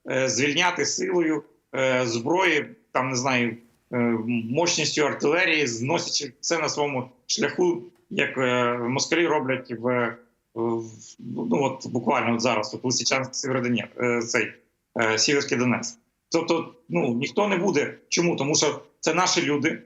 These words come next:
це наше місто, і нам його відбудовувати. Нам треба зберегти інфраструктуру, у нас зима попереду, це їм там паралельно, як люди будуть переживати зиму і взагалі, чи вони виживуть.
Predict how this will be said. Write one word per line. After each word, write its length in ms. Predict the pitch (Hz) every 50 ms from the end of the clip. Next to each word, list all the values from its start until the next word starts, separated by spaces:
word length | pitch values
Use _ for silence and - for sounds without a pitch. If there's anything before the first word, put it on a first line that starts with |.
| - _
це 120 | - - 147
наше 300 | 160 160 - - 151 143
місто, 420 | 147 156 147 - 185 175 175 175 - - -
і 100 | - 147
нам 200 | 160 175 180 180
його 180 | 180 180 170 170
відбудовувати. 800 | 175 170 - 180 160 165 175 143 123 113 107 101 - - - _ _ _ _ _ _ _ _ _ _ _ -
Нам 220 | - 151 165 170 170
треба 220 | 190 175 - 175
зберегти 340 | 165 143 170 175 170 - 185
інфраструктуру, 580 | 175 165 160 156 143 - 175 170 - - 175
у 40 | 165
нас 200 | 143 160 156 139
зима 240 | 123 160 175 170 143
попереду, 520 | - - 117 - 123 110 101 104 104 110
це 180 | 113 - 151 165
їм 180 | 175 190 180 -
там 180 | 147 123 117
паралельно, 460 | 117 123 120 123 123 113 107 107 107 - - _ _ _ _ _ -
як 240 | 135 143 143 123 127
люди 200 | 151 151 120 139
будуть 260 | 117 131 135 127 131
переживати 520 | 147 131 123 123 123 135 135 127 - 127
зиму 320 | 123 120 165 185 170 139 131
і 200 | 123 120 117 113
взагалі, 260 | 110 123 139 135 131
чи 140 | 123 - 131
вони 160 | 127 131 131
виживуть. 400 | 120 127 113 110 101 95 -